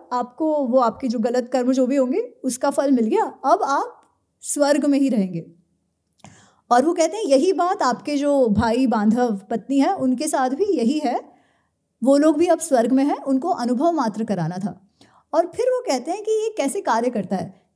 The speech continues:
तो अगर आपका अच्छा कर्म थोड़ा हो और बुरा अधिक, तो अच्छे कर्म का भी तो आपको अच्छा रिजल्ट मिलेगा ना, especially दुर्योधन, क्योंकि वो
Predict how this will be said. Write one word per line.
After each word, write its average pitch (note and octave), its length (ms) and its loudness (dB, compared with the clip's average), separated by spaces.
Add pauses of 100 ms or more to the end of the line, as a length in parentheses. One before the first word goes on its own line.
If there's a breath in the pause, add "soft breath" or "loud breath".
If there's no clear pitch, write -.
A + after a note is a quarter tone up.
तो F#4+ 60 0
अगर E4 260 -2
आपका G#4 640 -6
अच्छा G4+ 420 -2
कर्म G#4 440 -4 (140)
थोड़ा C#4 180 4
हो B3+ 420 -2 (460)
और B3+ 120 4
बुरा C4 280 2
अधिक, B3+ 480 -2 (400 soft breath)
तो F4 60 2
अच्छे - 360 -2
कर्म F#4 280 0
का F4 160 0
भी F#4+ 100 -2
तो A4 100 -4
आपको F4+ 280 -4
अच्छा D#4+ 400 -2
रिजल्ट C4+ 360 0
मिलेगा B3 300 -2
ना, F4 180 -8
especially C4+ 440 -4
दुर्योधन, B3+ 520 -2
क्योंकि B3+ 240 -6
वो E4+ 280 -4